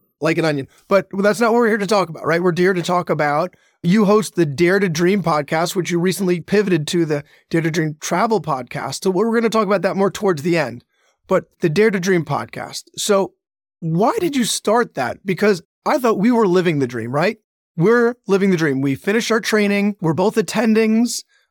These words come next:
right? Established, and we're living the dream. So what do we need the Dare to Dream? Why do we need to dare to dream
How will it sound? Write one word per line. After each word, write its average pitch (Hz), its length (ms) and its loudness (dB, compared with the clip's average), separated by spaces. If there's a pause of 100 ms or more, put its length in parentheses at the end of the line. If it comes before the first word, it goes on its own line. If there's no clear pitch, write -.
right? 175 280 0
Established, 196 880 -2 (380)
and 165 640 0
we're 175 160 0
living 196 240 0
the 196 80 0
dream. 226 300 -8 (440)
So - 140 -4
what 196 200 2
do 277 40 0
we 254 100 2
need 254 160 4
the 226 60 0
Dare 214 220 2
to 214 80 -2
Dream? 202 220 0
Why 196 180 0
do 233 40 0
we 226 60 2
need 226 160 0
to 185 80 -4
dare 233 220 2
to 285 100 0
dream 214 360 2